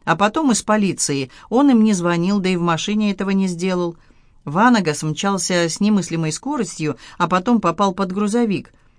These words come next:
Но есть ещё и в-третьих. По заключению нашего эксперта,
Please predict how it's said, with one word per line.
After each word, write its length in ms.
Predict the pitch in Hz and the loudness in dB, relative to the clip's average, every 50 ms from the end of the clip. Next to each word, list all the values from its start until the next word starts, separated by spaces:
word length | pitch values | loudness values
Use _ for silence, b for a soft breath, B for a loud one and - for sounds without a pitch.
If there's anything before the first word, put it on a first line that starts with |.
| _ _ - | _ _ -8
Но 380 | - 151 156 156 151 147 147 | -4 -2 -2 0 0 0 0
есть 420 | 147 143 151 175 202 196 196 - - | -2 -2 0 0 0 0 -2 -2 -4
ещё 280 | 175 175 175 - 190 | -4 -4 -2 -2 -2
и 60 | 185 180 | -2 -2
в-третьих. 580 | 180 - 226 247 240 208 180 - 123 117 - b b b b b b - | -2 -2 -2 0 0 0 -2 -4 -6 -8 -10 b b b b b b -4
По 80 | - 180 | -2 0
заключению 580 | 180 190 196 202 202 190 - 240 220 208 196 | 0 0 2 0 0 2 2 2 2 4 4
нашего 420 | 196 202 202 196 - 190 185 180 175 | 4 2 2 0 0 -2 -2 -2 -2
эксперта, 600 | 170 - - - 247 262 247 214 - 151 139 | -2 -4 -6 -4 -2 -2 -2 -2 -2 -2 -2